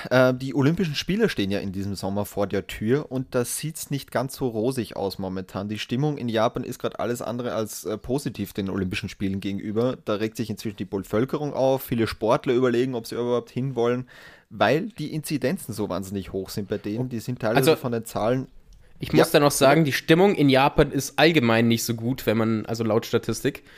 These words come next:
Speaker 2: Das heißt, da ändert sich bestimmt nicht vieles. Da in deren Geisterwald da. Ich wollte nur einen Kommentar noch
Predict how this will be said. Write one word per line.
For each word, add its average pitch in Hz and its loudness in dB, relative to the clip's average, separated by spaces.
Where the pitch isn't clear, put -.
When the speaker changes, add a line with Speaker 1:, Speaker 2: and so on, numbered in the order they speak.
Speaker 2:
Das - -4
heißt, 120 4
da - 4
ändert 123 6
sich 123 -4
bestimmt 127 -2
nicht 123 -2
vieles. 135 2
Da 107 4
in 110 0
deren 110 2
Geisterwald 117 2
da. 120 0
Ich - -12
wollte 131 6
nur 135 6
einen 123 4
Kommentar 113 6
noch 107 0